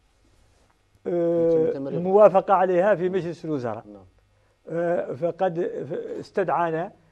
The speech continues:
Speaker 1: الوزير السابق، آه، في فندق مونوتيل يوما كاملا لمناقشة مسودة مشروع القانون هذا.
Speaker 2: مم.
Speaker 1: وكان من بين المقررين ممثل عن المجتمع المدني وممثل عن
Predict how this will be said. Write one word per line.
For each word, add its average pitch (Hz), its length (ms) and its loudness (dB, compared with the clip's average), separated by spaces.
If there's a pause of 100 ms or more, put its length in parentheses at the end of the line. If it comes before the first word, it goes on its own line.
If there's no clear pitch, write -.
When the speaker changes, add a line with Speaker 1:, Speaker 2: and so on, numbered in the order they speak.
Speaker 1:
الوزير 156 400 0
السابق، 156 440 -6 (1120)
آه، 160 460 -2
في 165 440 -4
فندق 165 720 -4
مونوتيل 160 460 -2 (680)
يوما 175 540 4
كاملا 185 840 -2 (760)
لمناقشة 160 1400 -6 (640)
مسودة 147 680 -6
مشروع 143 340 -12
القانون 123 380 -14
هذا. 107 140 -20 (180)
Speaker 2:
مم. 104 60 -20 (540)
Speaker 1:
وكان 202 340 -4
من 185 160 -8
بين 196 180 2
المقررين 165 600 -4
ممثل 175 380 -8
عن 151 120 -8
المجتمع 143 360 -10
المدني 123 400 -12 (440)
وممثل 185 600 -2
عن 180 220 -6